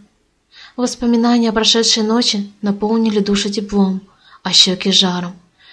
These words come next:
Мужские руки сжали меня ещё крепче, горячее дыхание опалило шею. Алексей проснулся. Я непроизвольно напряглась,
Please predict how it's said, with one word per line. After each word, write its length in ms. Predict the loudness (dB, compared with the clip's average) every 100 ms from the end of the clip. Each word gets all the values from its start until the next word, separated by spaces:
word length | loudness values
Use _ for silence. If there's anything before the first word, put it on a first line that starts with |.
| -18 -6
Мужские 460 | -2 -2 0 0
руки 280 | 0 0 0
сжали 320 | 2 2 2
меня 260 | 2 0 0
ещё 220 | 0 -2
крепче, 560 | 0 0 0 -2 -6 -10 _ _ -4
горячее 420 | 0 2 0 -2
дыхание 500 | -4 -2 0 2 0
опалило 380 | 0 0 2 2
шею. 440 | 2 2 0 -4 -8 _ _ _ _ _ _
Алексей 480 | -6 -4 -4 -2 -2
проснулся. 720 | -2 -4 0 2 2 -2 -10 -14 _ _ _ -16 -2
Я 120 | 2
непроизвольно 640 | 2 2 0 2 0 2 2
напряглась, 640 | 2 0 2 2 0